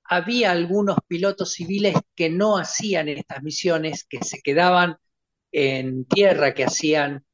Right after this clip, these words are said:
participaban de vuelos de transporte de tropas y de, y de armamento, pero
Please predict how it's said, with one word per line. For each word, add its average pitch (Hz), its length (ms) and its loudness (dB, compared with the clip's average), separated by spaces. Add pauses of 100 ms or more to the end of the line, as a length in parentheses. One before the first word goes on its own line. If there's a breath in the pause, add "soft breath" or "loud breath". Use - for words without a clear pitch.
(180)
participaban 156 1040 2
de 131 380 4
vuelos 151 640 4
de 131 100 0
transporte 165 960 2
de 131 120 2
tropas 160 640 2
y 135 220 -8
de, 131 320 2 (340 soft breath)
y 139 160 -4
de 131 140 4
armamento, 147 680 2
pero 156 520 2